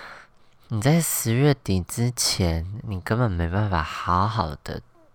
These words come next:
顾及其他事，原因是因为十月底的那个礼拜六，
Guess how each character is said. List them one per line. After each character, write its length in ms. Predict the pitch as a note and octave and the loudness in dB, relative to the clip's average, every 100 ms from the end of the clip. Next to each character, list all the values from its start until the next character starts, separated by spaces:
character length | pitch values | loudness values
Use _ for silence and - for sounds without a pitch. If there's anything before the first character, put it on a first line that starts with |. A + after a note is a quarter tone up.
| - - - - | -20 -20 -20 -12
顾 280 | - G#2+ F#2 | -2 -2 -2
及 380 | - - D#2 E2 | -6 -8 -8 -8
其 320 | - - E2+ | -8 -8 -8
他 360 | E2 - F#2+ F#2 | -8 -6 -4 -4
事， 380 | - - G2+ - - - - - - | -4 -2 -4 -4 -12 -16 -18 -20 -4
原 220 | G2 F#2 | 0 2
因 140 | G#2 A#2 | 2 -2
是 280 | - - A2 | -2 -4 -4
因 260 | G#2 G#2 | -2 0
为 160 | G#2+ G#2 | 2 2
十 320 | - - F#2 | 0 0 0
月 340 | F2+ G#2 F#2+ F2 _ | 2 4 2 0 _
底 640 | F#2 A#1 B1+ C#2 G#2+ - - _ _ - - | -10 -8 -10 -8 -6 -8 -12 _ _ -16 -4
的 380 | F2+ C#2 - F2 | -2 -2 -6 -6
那 180 | F#2+ F#2 | -4 0
个 140 | F2+ | 0
礼 160 | F2+ - | 0 -2
拜 180 | F#2+ A2+ | 0 2
六， 440 | C#3+ B2+ A#2+ A2+ | 4 4 2 -2